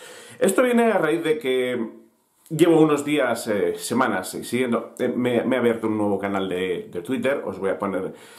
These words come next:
eh, abajo en el primer comentario de la descripción el enlace, por si queréis seguir mi canal. Eh, sí, estoy en Twitter y, eh, socialmente activo. Me ha dado por,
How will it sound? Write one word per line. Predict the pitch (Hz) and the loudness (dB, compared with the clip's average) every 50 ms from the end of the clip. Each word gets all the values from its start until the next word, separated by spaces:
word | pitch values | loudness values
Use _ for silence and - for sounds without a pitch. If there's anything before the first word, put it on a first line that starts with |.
| - - - _ _ - | -20 -20 -20 _ _ 0
eh, | 107 104 | 0 2
abajo | - - 117 117 113 - - 101 95 95 - - - 107 113 - 113 - - | 2 2 0 0 -2 -2 0 0 2 2 0 -2 -6 -14 -16 -16 -16 -14 -8
en | - 104 110 | -4 -2 -2
el | 104 | -2
primer | - - 110 117 110 | 0 0 0 0 2
comentario | 107 113 113 110 110 113 110 104 | 2 0 0 0 0 2 2 2
de | 101 | 2
la | 98 95 | 2 0
descripción | 95 - - - - - 98 98 | -2 -4 -6 -8 -8 -8 -6 -4
el | 98 98 98 | -2 0 0
enlace, | 107 127 131 127 - 139 123 - - - - | 2 2 0 0 -2 -4 -6 -6 -10 -14 -10
por | - 92 95 | -8 -8 -6
si | - 95 95 | -6 -6 -4
queréis | 98 101 107 104 | -2 -2 -2 0
seguir | - 107 101 101 104 107 | -2 -2 -2 -2 -2 -2
mi | 113 110 | -2 0
canal. | 113 135 156 165 165 156 160 - - - - - - - - - _ _ _ - 233 | 0 0 0 0 0 -2 -4 -8 -12 -20 -20 -20 -20 -20 -20 -20 _ _ _ -18 -6
Eh, | - - 113 110 | 0 2 4 4
sí, | - - - 156 - - - - - - - | 4 2 2 0 -2 -4 -8 -14 -16 -14 -14
estoy | - - - 113 104 95 | -10 -6 -2 -2 0 0
en | 80 82 85 85 - - - | -2 -4 -6 -8 -12 -12 -4
Twitter | - 165 175 170 170 160 160 156 151 156 156 - - - - 123 113 - | 0 0 2 2 2 0 0 0 -2 -4 -6 -8 -12 -14 -14 -8 -4 0
y, | 151 160 165 165 - - - | 2 2 2 2 0 0 0
eh, | - - - - - _ _ _ - | 0 0 -2 -8 -18 _ _ _ -12
socialmente | - - 127 113 147 139 127 131 131 113 123 | -8 -6 -2 0 2 2 2 2 2 0 0
activo. | 110 - - - - 160 139 113 101 - - - - - - - - - - | 0 -2 -2 0 0 2 2 2 2 0 -2 -4 -10 -18 -20 -20 -20 -6 -2
Me | 110 120 | 0 2
ha | 120 | 4
dado | 120 117 - | 4 2 2
por, | - 110 104 104 101 | 2 2 0 0 0